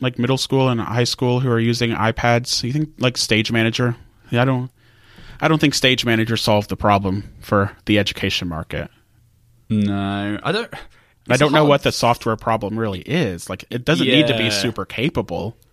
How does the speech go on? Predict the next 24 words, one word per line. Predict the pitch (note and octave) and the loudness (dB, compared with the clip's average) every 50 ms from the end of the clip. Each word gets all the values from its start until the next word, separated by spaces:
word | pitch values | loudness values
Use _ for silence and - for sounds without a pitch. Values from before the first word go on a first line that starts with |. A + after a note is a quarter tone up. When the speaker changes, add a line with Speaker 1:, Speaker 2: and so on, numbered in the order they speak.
| _ _ - | _ _ -4
Speaker 1:
You | - | -2
don't | B2+ A2+ | -2 0
need | A2+ C3 D3+ | 2 2 2
to | B2+ G#2 | 2 2
run | A#2 C#3 B2 G#2 | 2 2 2 0
six | - - - - - - | -2 -4 -6 -4 -2 0
apps | A2+ G#2+ G#2+ - - | 0 0 0 -2 -6
at | G2 - - | -12 -8 -4
once. | A#2 C#3 C3 G2+ F2 - - - - - _ _ _ _ _ _ _ _ _ _ _ _ _ _ _ _ _ _ _ - | -2 0 0 0 -2 -6 -8 -8 -8 -10 _ _ _ _ _ _ _ _ _ _ _ _ _ _ _ _ _ _ _ -2
But | - A#2+ | -2 -2
there's | - A#2+ G#2+ - | 0 0 -2 0
still, | - - D3 D3+ D3+ | 0 2 2 4 4
like, | C3 A2+ - - | 2 0 -2 -2
just | - A#2+ - - | -4 -4 -2 -2
a | A#2 | -2
limit, | G#2+ A2+ B2 A#2+ A#2 A2 - - | -2 0 0 0 0 -2 -4 -4
an | A#2 A#2+ | -4 -2
inherent | A2+ A2+ - - B2 B2 A#2+ F#2+ | -2 -2 0 0 0 0 0 -2
limitation, | A2+ A#2+ A#2 A2 A2 - A#2+ B2+ B2 - - G#2 G2+ G2 - _ _ _ _ _ _ _ _ _ _ _ _ _ _ _ _ _ _ | -2 -2 -2 -2 -2 0 0 0 0 0 -2 -2 -4 -4 -8 _ _ _ _ _ _ _ _ _ _ _ _ _ _ _ _ _ _
whether | - A2 B2+ C3 C#3+ C3+ A#2 | 0 2 2 4 4 4 2
it's | G#2+ - - - | 2 0 -4 -4
accurate | A2 B2+ C3+ C3 - A#2+ G#2+ - | -2 -2 -2 0 -2 -2 -2 -2
or | G2+ G2 | -4 -2
not, | F#2+ A2+ D3+ D3 A#2 G#2 - - | 0 2 2 2 2 0 -2 -6